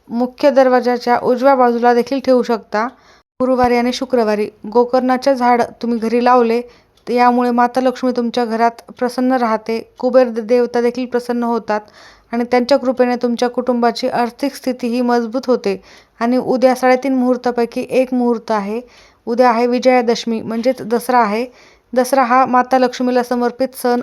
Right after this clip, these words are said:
आहे, नवदुर्गेला समर्पित आहे आणि त्यासोबतच सर्व देवी देवतांना देखील हा सण अत्यंत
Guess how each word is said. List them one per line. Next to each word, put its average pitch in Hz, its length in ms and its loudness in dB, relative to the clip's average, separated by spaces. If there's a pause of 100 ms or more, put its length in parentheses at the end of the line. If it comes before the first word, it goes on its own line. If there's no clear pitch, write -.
आहे, 214 320 -6 (420)
नवदुर्गेला 247 560 2
समर्पित 240 480 -2
आहे 220 260 -6 (440)
आणि 240 100 -4
त्यासोबतच 254 880 2
सर्व 254 200 2
देवी 254 260 4
देवतांना 240 520 2
देखील 233 380 -6
हा 226 160 -4
सण 240 300 -4
अत्यंत 247 440 -6